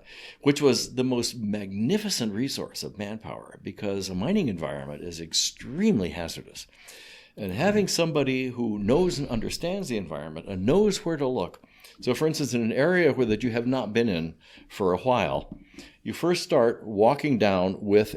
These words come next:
a, uh, with, with a, a, a ten-foot iron bar banging the ceiling. And you hear the ding, ding, ding, ding, dong.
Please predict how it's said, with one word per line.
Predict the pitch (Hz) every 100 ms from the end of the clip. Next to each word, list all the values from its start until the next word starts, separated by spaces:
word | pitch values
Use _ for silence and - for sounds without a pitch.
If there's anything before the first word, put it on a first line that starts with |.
| -
a, | 101 95 95 95
uh, | 90 90 87
with, | 107 98 -
with | 98 92
a, | 85 85 85
a, | 87 - 90 87
a | - 95 131
ten-foot | - 123 127 - 110 110 113 - -
iron | 101 107 101
bar | 92 87 67 71 - _ _ - - - _ _
banging | 107 98 101 110 107
the | 101
ceiling. | 95 104 78 - - - - _ _ _ _ _ -
And | 98
you | 98
hear | 90 120 110
the | 92
ding, | - 208 185 196 202 190 -
ding, | 185 185 185 180 - _
ding, | 190 190 185 180 - -
ding, | 185 180 180 - _ _ _
dong. | 127 120 123 123